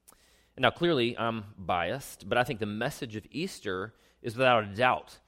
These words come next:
the most relevant and important story, not only of this week, but also in human history. Part of the reason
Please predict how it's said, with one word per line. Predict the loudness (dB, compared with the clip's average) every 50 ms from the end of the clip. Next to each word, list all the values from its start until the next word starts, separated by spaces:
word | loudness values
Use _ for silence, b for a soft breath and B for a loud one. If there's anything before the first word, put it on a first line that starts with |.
| _ _ _ -4
the | -2 0
most | 0 0 0 -2 -2 -4
relevant | -2 2 2 4 4 2 0 -2 -4 -6 -8 -8
and | -8 -8
important | -8 -8 -10 -8 -8 -8 -8 -8 -12
story, | -12 -6 -4 -2 -2 -2 -2
not | -2 -2 -4 -4 -2
only | -4 -4 -4 -4 -4 -4 -6 -4 -2
of | -2 0 0 -2 -4 -6 -14 -18 -14
this | -12 -12 -12 -12 -12 -14
week, | -10 -8 -6 -6 -6 -6 -8 -12 -20 -20 b b b b b b b b b
but | 0 2
also | 4 4 4 4 2 0 0 0 2 2 0 0 -2 -4 -8 -8
in | -8 -8 -6
human | -6 -6 -6 -6 -6 -8 -8 -12 -14 _
history. | -10 -10 -10 -10 -12 -16 -16 -16 -16 -18 _ _ _ _ _ _ _ _ _ -2
Part | 2 2 4 4
of |
the | 2 -2
reason | -4 -4 -4 -4 -4 -4 -6 -8 -10 -10 -10 -12 -14 -14